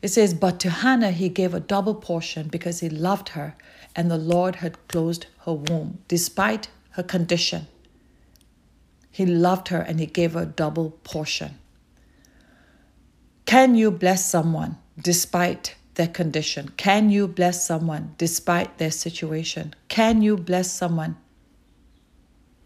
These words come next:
despite what they're going through? What they, they don't look like success, but you decide to support them.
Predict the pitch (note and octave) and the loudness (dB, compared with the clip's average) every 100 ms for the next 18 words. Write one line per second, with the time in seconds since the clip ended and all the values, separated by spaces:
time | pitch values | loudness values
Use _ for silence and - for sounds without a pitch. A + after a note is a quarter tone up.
0 | _ _ _ _ - D#3+ F#3 F3+ - F#3+ | _ _ _ _ -14 -2 0 0 2 2
1 | F#3+ F#3+ - - _ _ F#3 F#3+ F#3 F3 | 2 -2 -10 -14 _ _ -2 2 2 2
2 | F#3 F3 F3 E3+ - E3 D#3 E3 - _ | 4 4 4 0 -2 -2 -2 -6 -14 _
3 | _ _ _ _ - F#3 F#3 F3+ E3+ - | _ _ _ _ -2 2 2 4 2 0
4 | - E3 F#3 F3 F3 G#3+ G#3+ G3+ F3 - | 2 6 6 6 4 4 4 0 0 -2
5 | E3+ - A3+ G3+ E3+ - - _ _ _ | -6 -4 0 0 -2 -8 -14 _ _ _
6 | _ - F#3 F3 E3+ F3 - F3+ F3 F3 | _ 2 2 4 0 -2 0 0 0 -4
7 | - E3 - F#3+ - - D3+ | -4 -6 -2 -4 -4 -8 -8